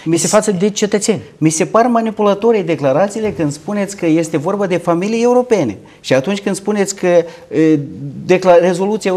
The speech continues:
Speaker 1: e, rezoluția Parlamentului European a fost adoptată, nu știu cum, fără mare interes. S-a votat masiv. Au votat
Speaker 2: Am zis eu că fără mare interes a fost votată?
Speaker 1: S-a,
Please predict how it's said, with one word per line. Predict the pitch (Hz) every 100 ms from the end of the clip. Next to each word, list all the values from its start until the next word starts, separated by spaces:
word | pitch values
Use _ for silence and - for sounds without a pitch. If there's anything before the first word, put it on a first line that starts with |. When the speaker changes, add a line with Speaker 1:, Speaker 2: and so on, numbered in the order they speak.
| 180 170 165 165
Speaker 1:
e, | 165
rezoluția | 180 180 202 202 190
Parlamentului | 185 185 190 185 180
European | 175 170 170 196 190
a | 170
fost | 180 180
adoptată, | 185 165 165 196 190 180
nu | 160 165
știu | 160
cum, | 156 185 175
fără | 160 175
mare | 165 170 170 170
interes. | 170 190 135 - - - - _ _
S-a | - 139
votat | 123 131 190 202 202 -
masiv. | 165 175 170 165 110 - _
Au | - 123
votat | 123 113 185 196
Speaker 2:
Am |
zis | 127 -
eu | 117
că | 120 110
fără | - 123 117
mare | 110 117
interes | 107 - 113 -
a |
fost | 107 117 113
votată? | 98 107 - - 69
Speaker 1:
S-a, | - - 202 240 240 233